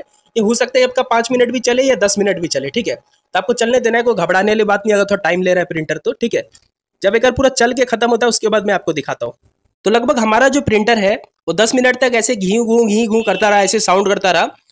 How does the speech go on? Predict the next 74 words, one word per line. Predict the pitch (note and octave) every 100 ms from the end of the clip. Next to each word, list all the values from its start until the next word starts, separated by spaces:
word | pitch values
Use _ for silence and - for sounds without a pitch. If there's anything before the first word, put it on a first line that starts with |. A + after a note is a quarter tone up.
| _ -
और | F#3
इधर | A3+
जो | A3+
कि | B3 B3
है | B3+
गोल | A3 G#3+ G#3+
गोल | A3
गोल | G#3+ G#3
गोल | G#3+ G3+
आ |
रहा | F#3+ E3
था, | A#3 - - _ -
और | E3+
finally | - G#3 B3 B3+ C#4
बहुत | F#3+ A3
देर | A3+
वेट | G3+ G3
करने | - G#3 G#3
के | G3+
बाद | F#3 B3+ - _ -
हमारा | F3 G#3+
जो | A3+ A3+
वो | A3
सब | A#3
है | A3 A#3 -
प्रोसेसिंग | F#3+ F3+ A3 A#3
हो | G#3
गया, | G3+ G#3+
और | C4+ - _ D3+
उसके | F3+ A#3
बाद | A#3
इधर | A#3+
जो | A#3+ B3
कि | B3
वन | F#3 G3+
लिखा | G3+ -
हुआ | D3+ C3+
आ |
गया। | F#2+ D#2+ - _ _ F#3
एक | G3+
बार | B3
जब | B3+
आपका | C4 C4+
इधर | C4 A#3+
वन | G#3 A#3+
लिखा | A#3+ B3
हुआ | A#3+
आ | F#3+ A3+
जाता | A3 G#3+
है | G3+
स्क्रीन | F#3+ - F3+ E3+
पे, | G#3 - _ - -
इसका | -
मतलब | B3 B3 A#3+
आपका | A#3 B3
जो | A#3 B3
सिस्टम | - G#3+ - A#3+
है | A#3+
सब | A#3+
कंप्लीट | A#3 G3+ A3+ A#3
हो | A#3
चुका | A3
है | G#3+
प्रिंटर | G#3 F#3+ F3+
का, | F3 A3 - - _
और | E3+
आपका | G3+ A#3+
प्रिंटर | A#3 A3+ A3+ B3
भी | C4
अब | -
सही | A3 F#3 G#3
हो | D3+
चुका | A#2
है। | -